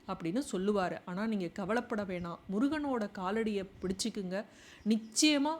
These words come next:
முருகன் உங்க கூடவே துணையா வருவாரு. அவரோட வேலும் மயிலும் சேவலும் உங்களுக்கு துணையாக இருக்கும்.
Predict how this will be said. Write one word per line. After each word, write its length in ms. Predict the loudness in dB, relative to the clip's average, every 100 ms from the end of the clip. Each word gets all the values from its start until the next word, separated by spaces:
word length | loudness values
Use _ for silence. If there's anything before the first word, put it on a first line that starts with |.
| -4
முருகன் 340 | 0 2 2
உங்க 260 | 0 -2 -2
கூடவே 480 | 0 2 4 4 2
துணையா 540 | 2 -4 -2 -2 0
வருவாரு. 500 | 0 0 0 -2 -4 -8 -6
அவரோட 420 | -2 0 0 2
வேலும் 460 | 4 4 4 2 0
மயிலும் 400 | 0 2 2 0
சேவலும் 400 | 0 0 0 0
உங்களுக்கு 520 | 0 0 -2 -2 -4 -4
துணையாக 560 | -2 0 2 2 4 4
இருக்கும். 600 | 2 0 -4 -10 -12